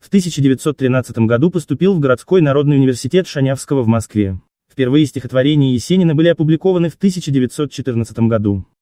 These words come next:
В Петрограде свои стихи Есенин читает новокрестьянским поэтам, сам увлекается этим направлением. После публикации первых сборников «Радуницы» в биографии Сергея Есенина получена известность. В тысяча девятьсот восемнадцатом,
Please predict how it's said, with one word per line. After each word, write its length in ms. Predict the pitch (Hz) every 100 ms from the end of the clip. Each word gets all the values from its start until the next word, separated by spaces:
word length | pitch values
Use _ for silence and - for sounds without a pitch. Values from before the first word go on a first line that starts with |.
| _ _
В 60 |
Петрограде 500 | 127 131 120 127 127
свои 240 | 113 131 131
стихи 300 | - - 165
Есенин 460 | 147 - 165 151
читает 340 | 127 127 131 127
новокрестьянским 720 | 117 120 107 127 120 131 120
поэтам, 440 | 131 151 135 117 _ _
сам 320 | - 160 151
увлекается 580 | 135 127 151 170 170 -
этим 300 | 135 131 127
направлением. 800 | 123 127 123 123 113 107 98 98 _ _ -
После 240 | 175 165
публикации 560 | 151 143 139 160 - 147
первых 300 | 135 120 117
сборников 640 | 113 160 190 180 170 - -
«Радуницы» 580 | 135 196 202 185 - 120
в 20 |
биографии 480 | 131 127 147 - 143
Сергея 400 | - 127 170 170
Есенина 460 | 147 190 208 180
получена 420 | 143 131 120 127
известность. 640 | 123 120 113 - 98 - _ _ _ _
В 60 | -
тысяча 320 | 170 151 131
девятьсот 340 | 127 - 139
восемнадцатом, 720 | 123 117 123 143 - 135 120